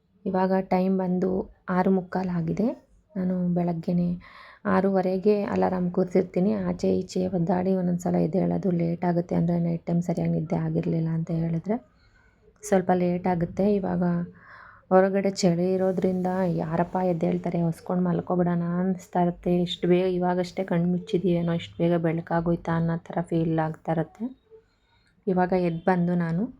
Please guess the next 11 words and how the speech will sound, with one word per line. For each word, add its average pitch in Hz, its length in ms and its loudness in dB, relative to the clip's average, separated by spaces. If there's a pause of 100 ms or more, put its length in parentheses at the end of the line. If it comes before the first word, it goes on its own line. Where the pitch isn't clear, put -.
ಒಂದ್ಸಲ 185 480 2
ನೀಟಾಗಿ, 180 800 0 (360)
ಆ, 190 200 2
ಸ್ಟವ್ 180 680 0
ಎಲ್ಲನೂ 180 340 0
ಒಂದ್ಸಲ 180 300 -2
ಒರೆಸ್ಕೊಂಡು, 175 600 -2
ಸ್ಲ್ಯಾಬ್ 175 360 -2
ಮೇಲೆಲ್ಲ 180 300 0 (100)
ಒರೆಸ್ಕೊಂಡು 175 540 -4
ಇವಾಗ 170 340 -2